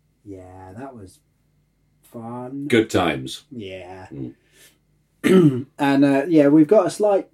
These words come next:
Speaker 1: drainage issue that, uh, that we're gonna solve. We've got all the pipes for it and whatnot. But there was a point when I was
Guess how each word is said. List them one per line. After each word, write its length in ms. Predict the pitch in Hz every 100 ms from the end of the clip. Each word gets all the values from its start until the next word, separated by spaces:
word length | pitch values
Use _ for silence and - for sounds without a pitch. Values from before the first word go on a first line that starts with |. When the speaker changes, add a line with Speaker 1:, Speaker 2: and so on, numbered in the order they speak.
| _ _ _ 180
Speaker 1:
drainage 480 | 170 160 143 120 120
issue 360 | 110 117 113
that, 300 | 110 110 -
uh, 300 | 113 104 113 110
that 120 | 117
we're 100 | 113
gonna 200 | 147 156
solve. 500 | - 92 98 98 _ _
We've 100 | 151
got 120 | 170
all 140 | 113 104
the 100 | 87
pipes 400 | - - _ -
for 240 | 87 87
it 60 | -
and 140 | - 95 101
whatnot. 340 | 113 104 98 104 _ _ _ _ _ _ -
But 100 | 117
there 100 | 131
was 200 | 139 117
a 40 |
point 340 | - 131 110 -
when 200 | 117 110
I 140 | 107 104
was 340 | 104 101 -